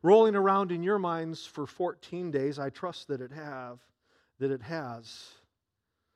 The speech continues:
See, I, I want you to understand that, that our walk with Jesus Christ,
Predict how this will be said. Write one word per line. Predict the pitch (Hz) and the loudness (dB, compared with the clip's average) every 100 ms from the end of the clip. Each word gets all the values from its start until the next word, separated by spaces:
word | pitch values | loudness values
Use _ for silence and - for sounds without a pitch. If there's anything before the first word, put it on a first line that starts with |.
| _ _ _ _ _ _ 123 | _ _ _ _ _ _ -10
See, | - | 0
I, | 175 170 | 2 2
I | 165 | 2
want | 196 208 - | 2 0 0
you | |
to | 185 | 0
understand | 185 160 - 202 196 185 | 0 -4 -2 0 2 2
that, | 160 - _ _ _ _ _ _ _ _ _ _ _ _ _ _ _ - - - 120 | 0 -4 _ _ _ _ _ _ _ _ _ _ _ _ _ _ _ -20 -20 -10 0
that | 175 | 4
our | 165 | 4
walk | 156 180 226 - | 4 4 4 2
with | 170 | -4
Jesus | 127 190 202 156 - | -4 -6 -6 -8 -12
Christ, | - 196 151 156 - | -4 0 0 -2 -12